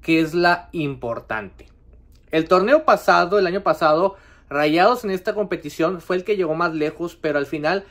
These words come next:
lo terminan eliminando, lo cuestionan al, <clears throat> al Tano Ortiz en su accionar y en la Liga M X termina siendo eliminado por el San Luis. <clears throat> Después el siguiente torneo, eh, lo elimina el Cruz Azul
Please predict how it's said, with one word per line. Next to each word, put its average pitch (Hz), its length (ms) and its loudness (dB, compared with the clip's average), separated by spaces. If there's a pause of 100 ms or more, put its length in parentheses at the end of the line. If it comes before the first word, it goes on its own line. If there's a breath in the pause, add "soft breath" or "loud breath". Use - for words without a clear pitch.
(200 soft breath)
lo 196 260 4
terminan 247 680 0
eliminando, 180 1080 -2
lo 175 340 0
cuestionan 202 680 -2
al, 151 300 -4
<clears throat> 147 340 -10
al 143 240 -2
Tano 175 420 0
Ortiz 165 480 -6 (340 soft breath)
en 170 200 -4
su 190 260 2
accionar 185 720 0 (360 soft breath)
y 233 280 -4
en 190 100 0
la 175 100 0
Liga 196 220 4
M 208 180 2
X 202 280 -8
termina 165 340 -4
siendo 180 300 -4
eliminado 143 580 -2
por 143 120 -4
el 123 120 -4
San 117 200 -14
Luis. 110 300 -10
<clears throat> 127 300 -6
Después 175 440 2
el 240 80 -8
siguiente 202 320 -4
torneo, 214 500 -2 (400 soft breath)
eh, 147 480 4 (240)
lo 160 160 -2
elimina 160 360 0
el 202 80 0
Cruz 196 240 -8
Azul 202 460 -6